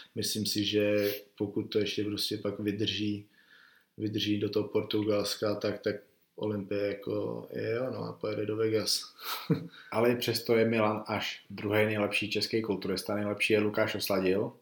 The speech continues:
Speaker 1: Hmm.
Speaker 2: Viděl jsi ho v Plzni, jak vypadal?
Speaker 1: Viděl jsem ho na začátku jeho tý vlastně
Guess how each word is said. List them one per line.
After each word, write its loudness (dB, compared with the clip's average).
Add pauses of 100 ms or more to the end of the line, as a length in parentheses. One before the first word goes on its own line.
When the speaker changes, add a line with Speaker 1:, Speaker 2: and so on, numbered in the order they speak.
(120)
Speaker 1:
Hmm. -8 (840)
Speaker 2:
Viděl 6
jsi 0
ho 4
v -6
Plzni, 2
jak 4
vypadal? 0 (520)
Speaker 1:
Viděl 12
jsem 10
ho 10
na 12
začátku 10
jeho 12 (720)
tý 2
vlastně 0